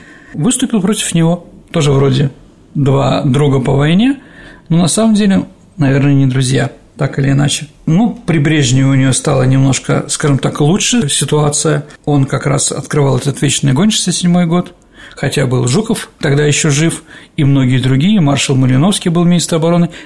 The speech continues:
приличный человек. А вот, но дали это Рокоссовскому, потому что действительно это его солдат по деревне Крюково погибал. Именно он как раз выступил в своей речи, она и есть таким немножко польским акцентом, он это говорил, это было слышно.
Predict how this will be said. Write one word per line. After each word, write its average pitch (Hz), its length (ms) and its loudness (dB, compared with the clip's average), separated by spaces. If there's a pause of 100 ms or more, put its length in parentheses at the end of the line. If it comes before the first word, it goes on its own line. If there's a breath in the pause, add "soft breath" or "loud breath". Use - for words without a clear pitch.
(120 loud breath)
приличный 143 460 0
человек. 160 480 -2 (140)
А 160 340 0
вот, 165 360 0
но 175 60 0
дали 285 240 0
это 285 140 -2
Рокоссовскому, 202 760 -2 (140)
потому 147 200 -2
что 147 140 -2
действительно 233 360 0
это 143 160 -2
его 165 160 2
солдат 147 520 -2 (120)
по 139 100 -2
деревне 127 360 0
Крюково 143 400 0
погибал. 135 560 -2 (280)
Именно 151 640 0
он 185 220 0
как - 180 -2
раз 160 220 0
выступил 147 580 -2 (120)
в - 40 -10
своей 139 300 0
речи, 156 300 0
она 139 320 0
и - 160 -6
есть 147 560 -2
таким 127 320 -4
немножко 127 340 0
польским 131 420 0
акцентом, 170 480 0
он 139 100 2
это 127 140 -4
говорил, 139 440 0
это 143 160 -4
было 131 180 -2
слышно. 147 500 -4